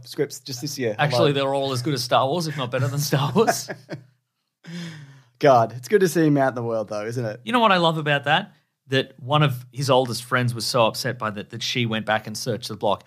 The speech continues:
Speaker 2: You're not gonna go search the block,
Speaker 1: It's too
Speaker 2: Max
Speaker 1: upset,
Speaker 2: Landis?
Speaker 1: Mason. How could he
Speaker 2: Yeah.
Speaker 1: possibly? A person that heartbroken?
Speaker 2: Yeah.
Speaker 1: You expect them to do any legwork?
Speaker 2: Mm.
Speaker 1: God.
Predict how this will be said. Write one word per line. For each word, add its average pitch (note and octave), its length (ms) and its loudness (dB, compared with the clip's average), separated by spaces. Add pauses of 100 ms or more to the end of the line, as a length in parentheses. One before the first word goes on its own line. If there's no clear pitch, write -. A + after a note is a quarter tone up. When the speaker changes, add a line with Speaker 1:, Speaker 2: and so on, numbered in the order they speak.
Speaker 2:
You're A#2 280 0
not C#3+ 140 -2
gonna C3+ 200 -2 (120)
go C#3 120 2
search C#3+ 340 -2
the C#3+ 60 -8
block, D3 200 2
Speaker 1:
It's - 60 -6
too D#3 60 0
Speaker 2:
Max - 160 2
Speaker 1:
upset, D3+ 120 0
Speaker 2:
Landis? E3+ 200 0
Speaker 1:
Mason. - 160 -8
How D3 120 2
could D3 120 -2
he C3+ 60 -4
Speaker 2:
Yeah. B2 60 -12
Speaker 1:
possibly? A#2+ 500 -2 (640)
A D3 80 -8
person D3+ 300 4
that D3 180 8
heartbroken? D#3 560 2
Speaker 2:
Yeah. D3+ 300 0
Speaker 1:
You C#3 40 0
expect C3 260 0
them D3+ 100 0
to C#3+ 80 -6
do C#3+ 140 2
any D3+ 180 2
legwork? D#3 520 2 (240)
Speaker 2:
Mm. B2+ 320 -4 (200)
Speaker 1:
God. - 320 -12